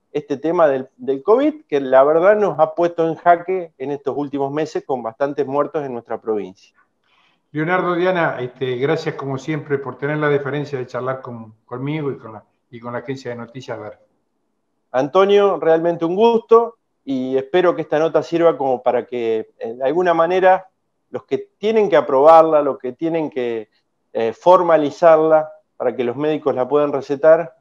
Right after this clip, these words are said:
Speaker 1: este, bueno, la puedan escuchar y, y hagan una reflexión sobre el uso de este importante recurso que la verdad puede salvar vidas.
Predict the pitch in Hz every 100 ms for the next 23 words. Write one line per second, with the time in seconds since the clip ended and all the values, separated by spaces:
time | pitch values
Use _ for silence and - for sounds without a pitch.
0 | - 113 107 - 117 156 143 123 117 160
1 | 160 151 - 151 151 175 175 147 127 135
2 | 147 143 143 147 139 135 - 139 - 175
3 | 170 143 120 113 113 143 143 139 127 -
4 | 127 123 135 156 185 180 170 156 165 180
5 | 170 180 180 _ _ _ _ - 123 117
6 | 127 147 147 139 131 127 117 117 101 95
7 | 90